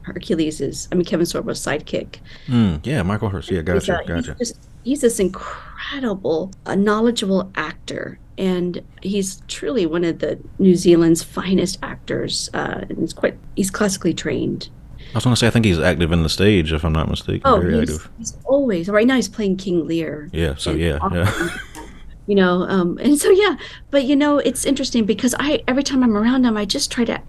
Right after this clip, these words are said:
Speaker 1: I pick his brain, and he, he can start any conversation with the soliloquy out of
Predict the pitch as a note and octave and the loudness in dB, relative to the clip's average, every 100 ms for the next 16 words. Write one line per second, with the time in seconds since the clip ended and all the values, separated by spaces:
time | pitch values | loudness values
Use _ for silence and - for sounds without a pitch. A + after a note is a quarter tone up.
0 | - G3 F#3+ C#4 C4+ A3+ - F#3+ A#3+ A3+ | -6 -4 -2 -2 -2 -2 -2 -2 2 2
1 | - - - G3+ F#3+ F#3+ F#3 - G#3 B3+ | 2 -2 -2 2 4 6 4 0 -2 -2
2 | A#3 C#4+ C#4 B3+ A3+ - - A3+ G#3 G3 | 0 0 0 0 0 -2 -4 -2 0 0
3 | F#3+ - - - - A3 G#3+ G3+ A#3 G3 | -2 -6 -14 -16 -4 2 2 2 -2 0
4 | F#3+ E3 E3+ F#3+ F3 F3 F3 F3 F3+ - | 0 2 2 2 0 0 -2 -2 -4 -4
5 | D#3+ F3 F#3 F#3 F3+ E3+ F3 E3+ D#3+ D3 | 0 2 0 -2 2 4 4 0 -2 -6
6 | - | -12